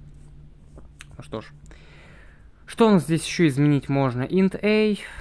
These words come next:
В принципе, здесь ничего не имеет смысла менять. Сяотан, sin a. Ну, в принципе, здесь все нормально, как бы мне придир-, при-, придраться не к чему.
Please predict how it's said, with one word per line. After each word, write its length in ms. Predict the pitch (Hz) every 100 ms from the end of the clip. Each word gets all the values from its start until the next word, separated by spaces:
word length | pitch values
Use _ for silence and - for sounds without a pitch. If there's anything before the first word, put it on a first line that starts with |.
| - -
В 60 |
принципе, 460 | - 135 131 - 135
здесь 220 | 123 120
ничего 260 | 147 - 165
не 100 | 175
имеет 240 | 190 190
смысла 320 | - 196 -
менять. 440 | 196 196 196 196 - - - - - - - - - - - - - - - - - -
Сяотан, 580 | - 139 131 151 202 185
sin 480 | - - 180 160 -
a. 180 | 185 175
Ну, 120 | 185
в 60 |
принципе, 340 | - 190 180 143
здесь 200 | 147 139
все 140 | -
нормально, 480 | 120 117 147 131 110
как 160 | 110 104
бы 100 | 107
мне 220 | 113 117
придир-, 280 | - 110 107
при-, 140 | -
придраться 540 | - 123 120 120 -
не 160 | 113 107
к 40 |
чему. 260 | - 107 110